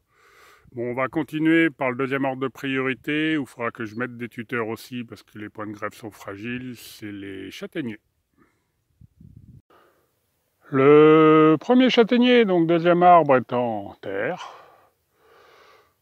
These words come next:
Donc il y en a deux des châtaigniers, on va passer au deuxième qui est derrière, là, donc à l'ombre, donc, euh, je vais me dépêcher avant que les températures redescendent trop.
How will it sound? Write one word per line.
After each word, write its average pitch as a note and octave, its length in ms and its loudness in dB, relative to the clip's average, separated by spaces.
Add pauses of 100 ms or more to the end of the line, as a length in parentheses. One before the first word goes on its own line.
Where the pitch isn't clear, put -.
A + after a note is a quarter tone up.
(640)
Donc G#2+ 240 -10
il A#2 40 -8
y A#2 40 -4
en A#2 40 -2
a A2+ 120 0
deux B2 220 2
des D#3 120 0
châtaigniers, B2 420 -4
on D#3 100 0
va B2+ 100 0
passer A#2+ 260 -4
au A#2 80 0
deuxième A#2+ 560 0
qui A2+ 480 -8
est G2+ 100 -12 (1000)
derrière, C#3+ 720 8
là, D#3+ 220 8
donc C#3+ 280 2
à C#3 60 6
l'ombre, D3+ 560 4
donc, A2+ 340 -6
euh, G#2 360 -4 (520)
je A#2 80 -10
vais A#2 100 0
me A#2+ 80 -2
dépêcher B2+ 580 0
avant A2 280 -2
que - 120 -16 (1300)
les C#3 80 0
températures B2+ 640 4
redescendent B2 460 2
trop. D3 280 4